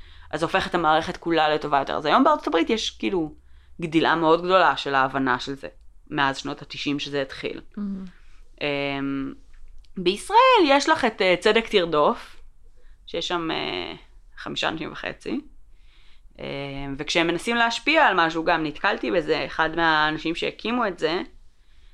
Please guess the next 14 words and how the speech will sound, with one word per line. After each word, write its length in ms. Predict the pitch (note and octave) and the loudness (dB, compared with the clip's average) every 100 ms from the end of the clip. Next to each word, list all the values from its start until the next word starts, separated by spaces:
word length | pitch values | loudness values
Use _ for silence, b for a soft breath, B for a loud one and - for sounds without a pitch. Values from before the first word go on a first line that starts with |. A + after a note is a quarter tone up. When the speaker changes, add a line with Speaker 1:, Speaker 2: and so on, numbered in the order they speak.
| - - - - | -18 -18 -14 -4
Speaker 1:
אמ, 580 | C#3 D3 D3 D3 D3 - - - | 0 2 0 0 -2 -6 -10 -12
שלח 500 | - E3 F3 G#3+ - | -4 2 2 2 -2
מכתב 640 | E3+ - - - C4+ D4+ D#4 D4+ D#4 - - - - - - - | -8 -8 -12 2 4 6 4 -2 -12 -18 -20 -20 -20 -20 -20 -12
לשופט 1080 | E3+ E3 D#3 D3+ - E3+ - - B3 C#4+ D4 | -2 0 2 0 -2 -6 -8 0 2 2 0
שהיה 400 | - E3+ F3+ F#3+ | 0 4 6 6
אמור, 420 | G3 G3 G3 G3 | 4 2 2 4
אה, 340 | G3+ E3+ D#3 D3+ - - - - - - - - - | 4 4 2 -2 -8 -20 -20 -20 -20 -20 -20 -14 -8
אה, 220 | D3 D3 | -4 -4
לשפוט 640 | D3 D#3+ - - F#3 F#3+ G3 | -4 -4 -4 -2 2 2 4
על 120 | F#3 | 4
האם 200 | E3 F3+ | 4 4
יהיה 180 | F#3 F#3 | 2 2
משפט 380 | E3+ - F3 F3 | 0 0 0 0
חוזר, 480 | E3+ D3 D3+ D3+ | -4 0 2 2